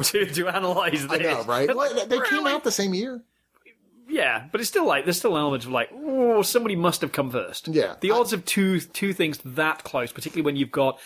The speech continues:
Speaker 1: somebody of the caliber and name recognition of De Niro,
Speaker 2: Yeah.
Speaker 1: and nobody seeing this coming or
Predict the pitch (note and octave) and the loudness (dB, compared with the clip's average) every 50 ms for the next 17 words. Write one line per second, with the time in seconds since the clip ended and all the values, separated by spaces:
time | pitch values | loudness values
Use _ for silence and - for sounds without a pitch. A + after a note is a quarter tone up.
0 | - - _ - - - - - F3+ E3+ F#3 G3 G3 F#3+ F#3+ F#3 F3+ - - D#3 | -20 -16 _ -4 -2 0 2 2 2 2 2 2 0 0 0 -2 -4 -4 0 2
1 | C#3+ C#3+ C#3+ C#3 C#3 B2+ B2+ - - _ - E3+ C3+ A#2 C#3 C3 C3 B2+ B2+ B2 | 4 4 4 4 2 0 -4 -12 -18 _ -18 -16 -8 -4 -2 0 2 2 2 0
2 | B2 A#2+ B2+ - _ _ _ _ _ _ _ _ _ _ _ _ _ _ _ - | 0 -2 -4 -6 _ _ _ _ _ _ _ _ _ _ _ _ _ _ _ -8
3 | - - G3 G#3 G#3+ G#3+ G3+ G#3 G3+ G3 F#3 - D#3 C#3+ C#3 C3+ C3+ C3+ C#3+ D3 | -4 0 0 2 2 2 2 2 2 2 2 0 -2 -2 -4 -4 -4 0 0 2
4 | E3 F3 F3 E3+ F3 E3 - - D3 C3+ C3+ C3+ - - - C3+ A#2 A2+ - C#3 | 2 2 2 0 0 -2 -2 -4 -10 -6 -6 -4 -4 -4 -4 -6 -6 -4 -4 -4
5 | B2+ B2+ A#2+ A2+ G#2+ A2 G#2 G2 G2 F#2+ - C3+ C3+ A#2+ G2+ E2+ - - C3+ B2+ | -4 -4 -4 -4 -4 -4 -6 -8 -8 -8 -4 -2 0 0 0 -2 -2 -2 -2 -2
6 | B2 A#2+ B2 B2+ C3 C#3 C#3+ D3+ D#3+ F3+ G3+ A3 G#3+ G#3 A3 A3 G#3+ - - - | -2 -4 -8 -8 -6 -2 0 2 4 4 2 2 0 0 0 0 0 0 0 0
7 | G3+ G3 F#3+ F#3 F3+ F3 E3+ D#3+ - - - C3 A2+ G#2+ G2+ G2+ G#2+ A2+ - A#2+ | 0 0 0 0 0 0 0 -2 -2 -2 -2 -2 -2 -4 -8 -12 -14 -14 -10 -8
8 | A#2+ A#2 | -8 -8